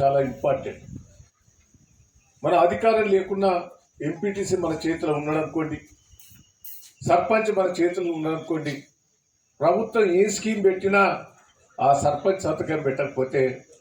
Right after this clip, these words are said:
ఎంపీటీసీ సంతకం పెట్ట-, పెట్టకపోతే మంజూరు కావు. కాబట్టి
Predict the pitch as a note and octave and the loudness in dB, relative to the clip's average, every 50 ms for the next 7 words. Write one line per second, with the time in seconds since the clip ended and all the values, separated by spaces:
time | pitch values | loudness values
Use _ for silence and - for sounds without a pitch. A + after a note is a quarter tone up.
0 | _ _ _ - B2+ C3 C3+ - F3 E3+ E3 D#3+ - - C#3 C3+ - - C#3 C3+ | _ _ _ -6 -6 -6 -2 -4 -4 -2 -2 -4 -2 -2 -4 -4 -4 -6 -6 -4
1 | B2+ C3 C3 - - - - - - - C3 - C#3+ C#3 - C#3 C3+ - D#3 B2+ | -2 -4 -4 -4 -8 -10 -10 -10 -8 -8 -6 -4 -4 -4 -4 -6 -6 -6 -6 -4
2 | A#2 A#2 A#2+ A#2+ A#2+ C#3 C#3 C#3 - - A#2 B2+ C#3+ - - - - - - - | -2 -2 -2 -2 -2 -4 -4 -4 -4 0 2 4 4 2 0 -4 -10 -16 -20 -20
3 | _ _ _ _ _ _ _ _ _ _ _ - - - - D4+ - - - D5+ | _ _ _ _ _ _ _ _ _ _ _ -18 -18 -18 -18 -20 -20 -20 -20 _
4 | _ _ _ _ _ _ _ _ _ _ _ _ _ _ _ _ D3+ E3+ G3+ A3 | _ _ _ _ _ _ _ _ _ _ _ _ _ _ _ _ 2 4 4 6
5 | A3+ A#3 A3+ - E4 A3+ G#3 F#3+ F#3 - - | 4 4 2 2 0 2 2 0 0 -2 -4